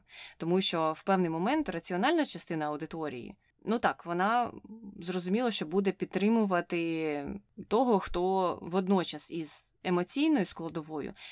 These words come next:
має і раціональну складову. Але якщо ця людина буде покладатися тільки на емоційну, то раціональна частина аудиторії її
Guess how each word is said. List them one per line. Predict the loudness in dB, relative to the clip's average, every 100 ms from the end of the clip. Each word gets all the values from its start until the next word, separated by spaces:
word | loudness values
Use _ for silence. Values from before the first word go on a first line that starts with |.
| -2
має | 2 4 4 4
і |
раціональну | 0 0 0 4 2 2
складову. | -6 -10 -12 -14 -16 -18 -2
Але | 2 4
якщо | 2 2 -2
ця | 0 0
людина | 0 0 0 0
буде | -2 -2 -2
покладатися | -4 -4 0 0 0 -6 -4
тільки | -4 -4 -2
на | 0 0
емоційну, | 0 -2 2 4 4 2 -8 _ 0
то | 4 4 2 -4 _ _
раціональна | -2 0 2 4 4 2
частина | 0 0 0 0
аудиторії | 0 -2 -2 -2 -4 -10
її | -12 -12 -12 -12